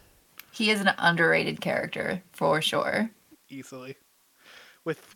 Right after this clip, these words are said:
Speaker 2: what was it? She likes your butt and your <laughs> fancy hair.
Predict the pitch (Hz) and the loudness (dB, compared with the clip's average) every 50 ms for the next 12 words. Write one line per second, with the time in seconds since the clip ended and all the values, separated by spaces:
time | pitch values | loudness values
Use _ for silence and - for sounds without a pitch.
0 | _ - 165 147 147 165 170 165 180 180 170 - - - 151 - - - - - | _ -4 -4 0 2 2 2 4 4 2 2 2 -4 -16 -20 -20 -18 -12 -10 -4
1 | - 165 151 147 156 151 - - 151 143 - - 131 147 139 - 156 143 143 131 | -2 0 2 2 2 0 0 -2 -4 -4 -2 -2 -2 -2 -2 -2 -6 -6 -6 -8
2 | 131 - _ _ _ - - 151 143 139 - - - - - - 233 - - - | -8 -10 _ _ _ -10 -6 -4 -4 -4 -6 -8 -10 -10 -2 0 0 0 0 -6
3 | - _ _ 165 143 | -20 _ _ -6 -6